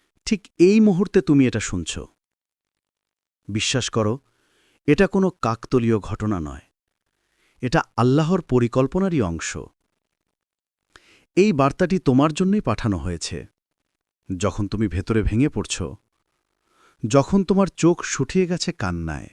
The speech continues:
যখন মনে হচ্ছে আর পারছ না,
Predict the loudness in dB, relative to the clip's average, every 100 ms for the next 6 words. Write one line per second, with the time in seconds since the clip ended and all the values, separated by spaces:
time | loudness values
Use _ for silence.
0 | _ _ _ _ _ _ _ _ -4 0
1 | 0 2 2 2 0 0 -4 -6 -6 -10
2 | _ _ _ _ -4 0 2 0 -2 -6
3 | -8 -10 -10 -12